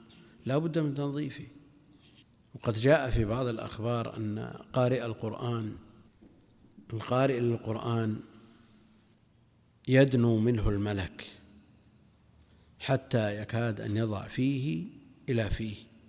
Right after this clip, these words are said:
فلا بد من التنظيف ولا بد من التطيب، ولذا منع المصلي، لا سيما الذي يصلي في المسجد، من الثوم والبصل والكراث وكل ما له رائحة كريهة على ما سيأتي إن شاء الله تعالى،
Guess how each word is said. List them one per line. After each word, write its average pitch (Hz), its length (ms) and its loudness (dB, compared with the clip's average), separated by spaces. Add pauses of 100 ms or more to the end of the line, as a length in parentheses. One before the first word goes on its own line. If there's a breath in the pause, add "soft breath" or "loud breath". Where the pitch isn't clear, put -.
(720)
فلا 131 260 4
بد 151 160 0
من 147 120 2
التنظيف 110 580 -6
ولا 117 160 2
بد 131 180 -2
من 120 120 2
التطيب، 110 600 -8
ولذا 113 340 2
منع 127 560 4 (240)
المصلي، 110 680 -2 (1000 loud breath)
لا 110 120 0
سيما 107 480 -2
الذي 104 260 -6
يصلي 107 360 0
في - 80 -6
المسجد، - 580 -4 (1400 soft breath)
من 107 260 -2 (120)
الثوم 110 520 -2
والبصل 110 600 -6
والكراث 110 720 -4
وكل 196 240 2
ما 208 180 2
له 151 180 0
رائحة 117 340 -4
كريهة 110 360 -10 (540 loud breath)
على 113 160 4
ما 110 120 4
سيأتي 110 400 -4
إن 98 60 -6
شاء 110 200 -8
الله 107 260 -12
تعالى، 107 300 -12